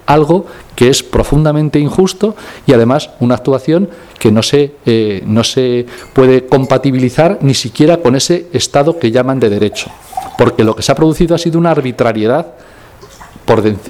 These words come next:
una arbitrariedad detrás de otra por parte del Ministerio, cosa que esperemos lograr demostrar en los tribunales en poco tiempo, porque lo que se ha producido ha sido que co-, lo que no llegan con la ley, llegan con las actuaciones directamente de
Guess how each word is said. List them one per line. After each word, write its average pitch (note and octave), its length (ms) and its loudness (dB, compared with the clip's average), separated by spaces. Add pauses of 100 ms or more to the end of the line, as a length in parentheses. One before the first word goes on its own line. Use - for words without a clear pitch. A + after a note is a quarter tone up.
una C3 260 2
arbitrariedad C#3+ 760 0
detrás C#3 300 -4
de A2 100 -4
otra D3 220 -6
por G#2+ 200 -4
parte G#2 240 -2
del G2+ 100 0
Ministerio, G#2 520 -2 (300)
cosa B2+ 240 0
que D3+ 60 2
esperemos A#2+ 580 -2 (540)
lograr A2+ 460 0
demostrar A2 560 -2
en A2+ 100 -2
los F#2+ 120 -6
tribunales A2+ 600 -2 (400)
en G2+ 140 -4
poco G2+ 240 -2
tiempo, F#2+ 340 -4 (360)
porque A2 220 0
lo G2 100 -2
que F#2+ 80 -6
se - 80 -4
ha F#2 60 -4
producido D#3+ 560 2 (240)
ha G#2 80 0
sido C3+ 340 0 (140)
que A#2+ 120 0
co-, B2 320 0
lo B2 220 2
que A#2+ 120 0
no B2+ 60 2
llegan D3 300 0
con D3 160 0
la D3+ 80 0
ley, G3 260 -2 (680)
llegan C3+ 360 2
con D3 180 0
las D3 180 -2
actuaciones C#3 680 -2
directamente C#3 640 0
de D3+ 240 0